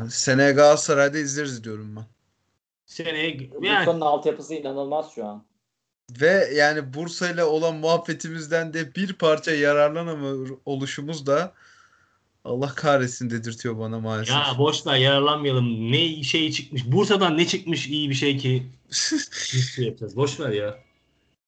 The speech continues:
Speaker 2: Bursa'dan
Speaker 1: Bakın
Speaker 2: şarkı
Speaker 3: Bursa'nın
Speaker 2: çıkar.
Speaker 3: şu anki tayfasını şeyler, beş oyuncusunu Avrupa ta-, takip ediyor ya. Fener'e Galatasaray bırakmadan gerçekten o kadar iyilerse alır götürürler.
Speaker 1: Yani evet, zaten o altyapıdan artık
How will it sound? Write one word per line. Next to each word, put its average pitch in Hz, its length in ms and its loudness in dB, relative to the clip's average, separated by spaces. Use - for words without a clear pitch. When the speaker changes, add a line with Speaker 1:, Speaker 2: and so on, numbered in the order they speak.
Speaker 2:
Bursa'dan 143 360 2
Speaker 1:
Bakın 190 100 8
Speaker 2:
şarkı 147 280 2
Speaker 3:
Bursa'nın 165 240 4
Speaker 2:
çıkar. 147 140 2
Speaker 3:
şu 160 140 4
anki 170 480 2
tayfasını 147 600 -4
şeyler, 139 480 -6
beş 165 200 -6
oyuncusunu 147 680 -12
Avrupa 135 400 -4
ta-, 110 260 -8
takip 98 300 -12
ediyor 101 260 -10
ya. 101 180 -6
Fener'e 110 320 -10
Galatasaray 110 420 -6
bırakmadan 117 600 -6
gerçekten 131 440 -2
o 120 80 -2
kadar 123 180 -2
iyilerse 123 420 -6
alır 110 200 -8
götürürler. 110 560 -16
Speaker 1:
Yani 123 320 2
evet, 135 300 2
zaten 131 400 4
o 147 300 2
altyapıdan 143 760 0
artık 127 600 -2